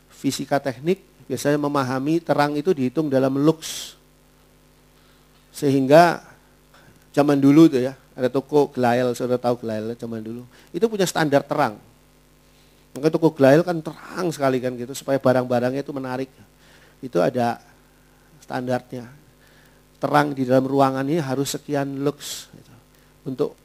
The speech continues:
jarak sekian. Jadi barang di sini, lampu di sana, terang di sini tuh harus di atas meja ini harus sekian lux.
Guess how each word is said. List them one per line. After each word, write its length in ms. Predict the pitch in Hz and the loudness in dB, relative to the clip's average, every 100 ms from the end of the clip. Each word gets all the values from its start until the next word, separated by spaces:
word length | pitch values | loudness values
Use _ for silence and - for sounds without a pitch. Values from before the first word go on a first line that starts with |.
| _ - | _ -6
jarak 320 | 120 123 - | -4 -4 -8
sekian. 320 | - 131 123 | -8 -6 -4
Jadi 160 | 127 151 | -4 -4
barang 400 | - 120 127 127 | 0 2 0 -2
di 80 | |
sini, 300 | 120 127 135 185 202 _ _ _ | -6 -6 -4 -6 -6 _ _ _
lampu 320 | 127 131 139 127 | -6 -4 -4 -4
di 80 | |
sana, 240 | 123 123 160 | -4 0 0
terang 320 | 160 139 135 | 0 0 0
di 80 | 127 | -2
sini 240 | 120 135 | -2 -4
tuh 160 | 147 160 | -2 -2
harus 480 | 123 127 - - _ _ - - - _ _ | -4 -6 -10 -16 _ _ -20 -20 -20 _ _
di 160 | 123 117 | -6 -4
atas 240 | - 120 | -8 -8
meja 400 | 127 123 - 123 | -6 -4 0 0
ini 320 | 123 139 185 143 | 2 2 2 0
harus 400 | 123 135 - - | -6 -4 -4 -10
sekian 320 | 135 139 127 113 | -10 -10 -10 -12
lux. 160 | - | -16